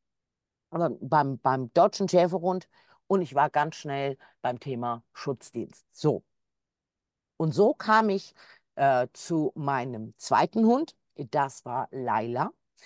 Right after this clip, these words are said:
eine Schäferhündin aus einer Körzucht. Und,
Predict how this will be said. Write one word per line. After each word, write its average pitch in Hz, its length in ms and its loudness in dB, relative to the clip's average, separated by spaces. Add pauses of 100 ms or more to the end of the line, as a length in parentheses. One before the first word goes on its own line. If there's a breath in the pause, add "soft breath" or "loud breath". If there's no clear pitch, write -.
(320 soft breath)
eine 143 240 -2
Schäferhündin 165 920 0
aus - 200 -8
einer 127 320 -12 (120)
Körzucht. - 1040 -2 (640)
Und, 165 640 4